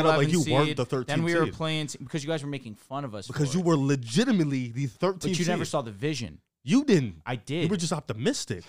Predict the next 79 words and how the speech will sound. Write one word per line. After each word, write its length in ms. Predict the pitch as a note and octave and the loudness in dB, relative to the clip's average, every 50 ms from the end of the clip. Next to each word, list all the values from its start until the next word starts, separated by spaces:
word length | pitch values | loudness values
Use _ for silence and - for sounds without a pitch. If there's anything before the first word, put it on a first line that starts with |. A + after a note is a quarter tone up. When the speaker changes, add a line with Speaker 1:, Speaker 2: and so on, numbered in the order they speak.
| - | -10
Speaker 2:
Which 180 | - F#3+ F#3 - C#3+ | -8 -8 -6 -6 -6
is 120 | - - | -6 -6
Speaker 1:
<laughs> 0 | |
Speaker 2:
seeing 180 | - D3+ C#3 C3+ - | -6 -6 -4 -2 0
Speaker 1:
You 80 | - | 2
Speaker 2:
the 60 | F3 | 2
Speaker 1:
had 80 | F3+ G#3 | 4 4
Speaker 2:
vision. 100 | F3 E3 | 4 4
Speaker 1:
Westbrook. 440 | E3 A3 G#3+ F#3+ E3+ D#3+ D3+ A#2+ B2 | 4 4 2 2 0 0 0 0 2
You 80 | F#3+ C4+ | 2 4
didn't 180 | D4+ D#4+ C4 A3+ | 4 4 4 6
know 280 | A3+ C4 D#4 D#4+ B3 A#3 - | 6 6 6 4 2 2 0
a 80 | F3 D#3+ | 0 2
vision. 420 | D3+ A#3 C4+ G#3+ D#3 D#3 A2+ G2 | 2 2 0 2 0 -2 -2 -2
The 80 | A#2 D3 | -4 -4
vision 380 | D#3+ C4+ E4 D#4+ C#4+ C#4+ C#4 | 0 0 0 0 0 0 0
was 120 | B3 F#3+ - | 0 2 2
Speaker 2:
I, 120 | D3 F3+ | 2 2
Speaker 1:
not 320 | D#3+ F#3+ G3 G3+ G3+ G3+ | 2 4 4 4 4 4
Speaker 2:
I 60 | D3+ G3 | 4 2
was 140 | G#3 G3+ F#3+ | 2 0 0
one 100 | G3+ G3 | 0 0
Speaker 1:
there. 80 | F3 F#3+ | 2 2
Speaker 2:
of 60 | F3+ | 0
the 60 | B2+ G2 | 0 -2
few 140 | G3+ G#3 F#3 | -2 -2 -2
that 160 | D#3+ C#3 - | -4 -4 -4
still 200 | - - F3+ E3+ | -6 -6 -6 -6
trusted 460 | D3 - - F3+ F3+ - - D3 C3 | -4 -4 -4 -4 -4 -4 -6 -8 -6
the, 240 | A#2+ C#3+ C3+ B2+ A#2+ - | -4 -2 -2 -2 -4 -4
Speaker 1:
You 80 | D3 F3+ | -6 0
Speaker 2:
the 40 | G#3+ | 2
Speaker 1:
wasn't 280 | A#3 A3 F3 F#3+ E3+ D#3+ | 2 2 2 0 0 0
gonna 160 | F3 E3+ F3 | 2 2 4
be, 120 | D#3+ E3 | 4 2
Speaker 2:
respected 120 | D3+ B2+ D3+ | 2 2 0
Speaker 1:
you 80 | G3 | 0
Speaker 2:
the 40 | B3 | 0
Speaker 1:
wasn't 180 | C#4+ C4 - - | 0 0 2 2
Speaker 2:
short 80 | A3+ G#3+ | 2 2
Speaker 1:
gonna 100 | G3+ F3 | 2 0
be 260 | C3+ E3 F3 F3+ E3 | 0 0 0 0 0
Speaker 2:
No, 140 | C3 D3 C#3+ | 0 0 0
Speaker 1:
this 160 | C3 - - C3+ | -2 -2 -6 -8
in, 100 | B2+ A#2 | -8 -8
Speaker 2:
no. 200 | F#2 G2 B2+ E3 | -8 -8 -10 -8
Speaker 1:
with 180 | A2+ A#2 A2+ G2+ | -8 -8 -6 -4
Westbrook. 320 | A#2 A2 G#2 - - F2+ | -4 -4 -4 -6 -8 -10
Speaker 2:
But 120 | - F#3+ - | -8 -4 -2
then 100 | A3+ G#3 | -2 0
I 80 | F#3 | 0
still 260 | E3 - - G#3 G3+ F#3 | -2 -4 -4 -4 -4 -4
respected 400 | F3 E3 - F#3+ F3+ E3 D#3+ D3+ | -6 -6 -4 -6 -6 -6 -8 -8
the 60 | E3 | -8
moves 160 | E3+ F3 D#3+ | -6 -4 -4
after 200 | E3 E3 D#3+ E3 | -4 -4 -4 -6
the 40 | C#3 | -10
trade 260 | - - F#3 F#3 D#3+ | -8 -6 -6 -6 -4
deadline, 360 | D3+ D3 C3+ C#3 C#3 C#3 C3+ C3 | -4 -4 -4 -4 -4 -4 -4 -4
and 80 | B2+ | -4
a 40 | B2 | -4
lot 180 | C3 C#3 D3+ D3+ | -2 -2 -2 -4
of 40 | |
you 60 | D3 C#3 | -4 -4
guys 180 | D3+ D3 C#3+ | -4 -4 -4
said, 200 | - E3+ E3+ D#3 | -4 -4 -2 0
"Ah, 140 | D3 C#3+ C#3 | 0 0 0
these 180 | B2+ C3+ B2 C3 | -2 -6 -8 -8
moves 180 | C#3 C3+ A#2+ | -6 -6 -4
aren't 220 | C3+ B2+ B2 A#2+ B2 | -2 -2 -2 -2 -2
moving 280 | B2 A#2+ G#2 G#2+ F#2 | -4 -4 -6 -8 -10
me." 100 | E2 D#2+ D4 | -12 -12 -12
Speaker 1:
Uh, 800 | D#4 D#4 D#4+ D#4 D#4 D#4 D#4 D4 C4+ C4+ B3 A3+ A3 G3 F#3 - | -12 -12 -10 -12 -12 -12 -12 -12 -12 -12 -12 -12 -12 -12 -12 -12
I 80 | - D#3 | -12 -12
don't 160 | D#3 B2 G#2 F#2+ | -12 -12 -12 -12
remember 240 | G2 F2 E2 D#2 - - | -12 -12 -12 -12 -16 -18
us 60 | - | -18
saying 180 | - - A#1 C2 | -18 -18 -18 -20
that. 100 | - | -20